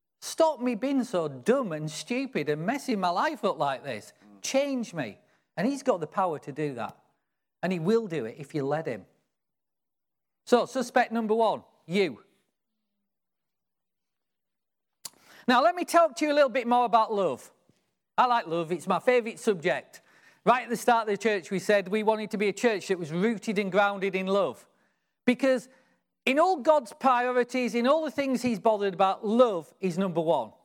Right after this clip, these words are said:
In fact, he says if you do anything, even if it's a good thing, and you don't do it 'cause you were motivated by love, even though it's the most fantastic thing you've ever seen, it counts for nothing. So you can tell a mountain to be raised up, thrown in the sea,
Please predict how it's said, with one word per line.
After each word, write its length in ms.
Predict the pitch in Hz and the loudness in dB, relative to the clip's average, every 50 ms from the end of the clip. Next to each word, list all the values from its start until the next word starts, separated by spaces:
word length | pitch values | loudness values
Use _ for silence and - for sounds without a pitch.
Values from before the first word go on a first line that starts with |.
| _ _ _ _ _ - | _ _ _ _ _ -6
In 100 | - 185 | -4 0
fact, 240 | - 285 285 247 - | 2 2 2 2 0
he 80 | 269 269 | -6 -2
says 260 | - 294 294 269 214 | 2 2 2 2 0
if 140 | 285 254 - | -6 -6 -2
you 100 | 277 254 | -2 0
do 200 | 214 339 381 370 | 2 2 4 4
anything, 500 | 339 339 359 359 320 - 226 190 185 175 - - - | 4 2 2 -2 -4 0 0 0 0 -2 -8 -6 -2
even 220 | 302 339 339 349 | -2 0 0 0
if 120 | 359 311 269 | -2 -2 -2
it's 140 | 294 240 - | -4 -2 -2
a 60 | 254 | -2
good 260 | 196 285 349 359 349 | 0 0 -2 -2 -2
thing, 360 | - - 226 175 190 233 254 - - - - | 0 0 0 0 0 -2 -6 -10 -12 -6 -2
and 120 | 247 269 | 0 0
you 80 | 254 240 | 0 0
don't 300 | 190 302 339 320 262 214 | 2 4 4 4 4 2
do 120 | 277 285 | -2 -2
it 120 | 269 214 - | -2 -2 -2
'cause 180 | - 240 190 | -2 -2 -2
you 80 | 233 233 | 0 -2
were 60 | 220 | 0
motivated 580 | 220 233 240 233 - 226 220 208 196 - 208 175 | 2 2 0 0 0 -2 -2 -2 -2 -4 -2 0
by 160 | 190 190 202 | 0 0 2
love, 320 | 262 320 302 214 214 208 _ _ _ _ - | 2 2 2 2 0 -6 _ _ _ _ -2
even 220 | 330 349 320 349 | -2 -2 0 2
though 80 | 349 330 | 2 2
it's 100 | 302 277 | 2 0
the 60 | 294 | -2
most 260 | 302 302 285 254 - | 0 0 0 0 -2
fantastic 640 | - - 240 233 - - 320 320 - - 311 269 - | -2 -2 -2 -2 -2 -4 -6 -4 -4 -4 -6 -4 -2
thing 200 | - 269 262 269 | -2 -2 -2 0
you've 120 | 254 247 240 | 0 0 0
ever 160 | 233 220 226 | 0 -2 -2
seen, 480 | 226 - 370 359 285 214 220 240 240 _ _ _ _ _ _ _ _ _ _ _ - | -2 -2 -2 -2 -2 -2 -4 -6 -6 _ _ _ _ _ _ _ _ _ _ _ -8
it 140 | 220 185 | -6 -4
counts 240 | - - 214 202 - | 0 0 0 0 -2
for 80 | - 185 | -6 -2
nothing. 360 | 175 160 143 - 143 113 98 _ _ _ _ _ _ _ _ _ _ _ _ _ _ _ _ _ _ _ - | -2 -2 -2 -2 -8 -8 -8 _ _ _ _ _ _ _ _ _ _ _ _ _ _ _ _ _ _ _ 0
So 100 | - 208 | 0 0
you 240 | 208 269 349 359 | 2 2 -2 -2
can 180 | 359 - 247 226 - - _ _ _ _ _ 180 180 - _ - | 0 -2 -2 -2 -4 -8 _ _ _ _ _ -20 -20 -18 _ 0
tell 220 | - 320 330 330 | 0 2 4 4
a 60 | 294 | 2
mountain 480 | 254 254 277 330 349 330 - 240 226 226 | 2 2 2 0 0 -2 -4 -4 -4 0
to 120 | - 233 214 | 0 0 0
be 160 | 180 208 208 | 0 0 0
raised 400 | 202 214 285 330 339 311 214 214 | 4 4 4 4 2 -2 -2 0
up, 140 | 254 240 - | -2 -2 0
thrown 320 | - 285 294 302 302 269 | 2 4 4 4 4 0
in 100 | 269 247 | -4 -4
the 100 | 220 208 | -4 -4
sea, 320 | - - 330 320 220 190 | 0 0 0 0 0 -2